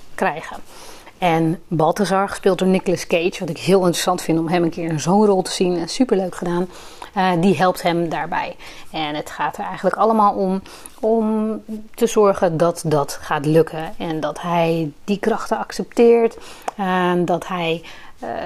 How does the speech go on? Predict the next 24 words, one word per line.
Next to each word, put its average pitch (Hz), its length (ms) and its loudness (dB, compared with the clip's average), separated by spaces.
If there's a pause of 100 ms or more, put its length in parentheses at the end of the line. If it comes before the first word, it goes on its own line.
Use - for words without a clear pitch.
dat 190 420 -8
ze 175 420 2
dat 156 200 -10
stoppen, 226 540 2
dat 170 200 -4
Balt-, 175 360 -4
dat 175 140 -8
ze - 120 -6
Bal-, 202 320 0
dat 180 180 -2
ze, 180 460 0 (120)
eh, 180 100 -8 (340)
hoe 156 100 -6
heet 170 120 -8
het, - 320 -14
eh, 190 80 -12 (560)
Horvath 170 500 0 (200)
tegenhouden 190 800 2
om 180 320 4 (300)
Morgana 165 440 2
weer 147 140 -2
terug - 240 -2
te - 80 -2
halen. 156 380 0